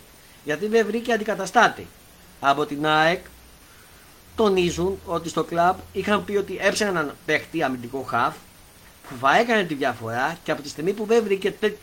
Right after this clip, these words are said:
που δεν βρέθηκε τέτοιος παίκτης, αποφασίστηκε στη συνεννόηση διοίκησης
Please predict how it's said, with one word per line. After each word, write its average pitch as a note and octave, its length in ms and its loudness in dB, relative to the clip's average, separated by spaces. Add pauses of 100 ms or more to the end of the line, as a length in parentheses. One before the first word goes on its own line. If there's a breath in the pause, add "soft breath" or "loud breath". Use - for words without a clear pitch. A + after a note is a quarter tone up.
(120)
που - 80 -8
δεν D#3+ 180 -2
βρέθηκε F#3 260 -2
τέτοιος F3+ 320 -6
παίκτης, D#3 440 -4
αποφασίστηκε D#3+ 580 -6
στη G3 100 -12
συνεννόηση F3+ 520 0
διοίκησης E3+ 540 -6